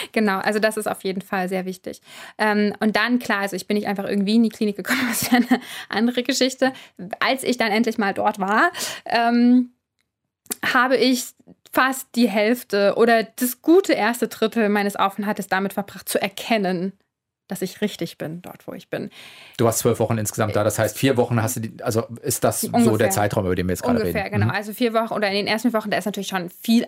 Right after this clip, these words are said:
Speaker 1: auch schon passiert, aber tatsächlich war in den ersten vier Wochen echt meine Hauptaufgabe zu erkennen,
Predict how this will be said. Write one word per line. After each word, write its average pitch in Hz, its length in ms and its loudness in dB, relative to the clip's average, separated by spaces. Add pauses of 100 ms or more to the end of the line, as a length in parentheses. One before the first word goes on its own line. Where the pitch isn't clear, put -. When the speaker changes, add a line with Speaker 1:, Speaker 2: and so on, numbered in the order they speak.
(120)
Speaker 1:
auch 196 240 -2
schon 202 300 0
passiert, 240 560 -2
aber 196 220 0
tatsächlich 208 420 -4
war 202 60 -2
in 196 100 -2
den - 80 -4
ersten 214 220 -2
vier 196 120 -8
Wochen 196 200 -2
echt - 240 -10
meine 190 400 -4
Hauptaufgabe 202 720 -2
zu - 160 -10
erkennen, 226 600 -2